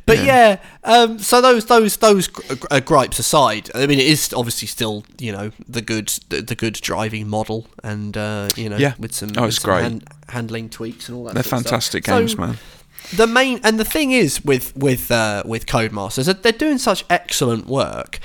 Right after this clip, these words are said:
Speaker 1: and turning out an annual series that stays at the top of its game is no small feat, and you've
Speaker 2: Mm-hmm.
Speaker 1: gotta pay respect to Code. They're a bloody talented studio for doing
Speaker 2: They
Speaker 1: that.
Speaker 2: are, yeah.
Speaker 1: Um, I think what that means, though, and it's the same thing with N B A two K and with Visual Concepts, the people that make N B A two K,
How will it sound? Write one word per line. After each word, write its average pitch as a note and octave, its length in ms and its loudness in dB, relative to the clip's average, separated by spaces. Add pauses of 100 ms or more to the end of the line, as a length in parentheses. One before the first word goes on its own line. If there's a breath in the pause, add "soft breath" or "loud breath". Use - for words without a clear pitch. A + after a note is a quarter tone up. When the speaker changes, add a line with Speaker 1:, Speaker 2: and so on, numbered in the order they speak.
Speaker 1:
and C3+ 340 -2 (280 loud breath)
turning A#3 360 2
out E3 220 2
an C3+ 100 -6
annual B2+ 600 -2
series G2+ 580 -6
that - 240 -8
stays A#2+ 420 -2
at - 80 -10
the - 80 -12
top A2 160 -8
of G#2 120 -12
its - 140 -6
game A2+ 280 -2
is F#3 120 -6
no E4 180 0
small F#2+ 360 -4
feat, - 460 -8
and E3+ 260 0
you've D3+ 140 -2
Speaker 2:
Mm-hmm. G#3 180 2
Speaker 1:
gotta A#2 120 -10 (180)
pay A2 240 -2
respect - 400 -10
to - 80 -20
Code. - 160 -10
They're E3+ 80 -8
a D#3 40 -14
bloody G#3+ 240 0
talented A2 440 -6
studio F2+ 320 -6
for - 100 -12
doing A2+ 200 -2
Speaker 2:
They G#2+ 100 2
Speaker 1:
that. A2 200 -6
Speaker 2:
are, - 60 -16 (220 loud breath)
yeah. A#2+ 180 -4
Speaker 1:
Um, F3+ 260 0
I G3+ 120 4
think G#3+ 280 -2
what G#3 200 2
that F3 200 2
means, C#3 440 0
though, F#2 340 -4 (1080)
and D3 100 0
it's - 80 0
the D#3 60 0
same D#3+ 240 2
thing A2 160 -6
with G#2+ 100 -4
N G#2 140 -8
B G2 100 -8
A G2 100 -6
two G2+ 200 -6
K G2 280 -6
and G2 120 -8
with G2 120 -10
Visual G2 380 -8
Concepts, - 600 -12
the - 220 -16
people G#2 320 -10
that F#2+ 100 -14
make F#2+ 260 -12
N F#2+ 120 -10
B F#2 100 -10
A G2 80 -8
two F#2+ 180 -10
K, G2+ 240 -8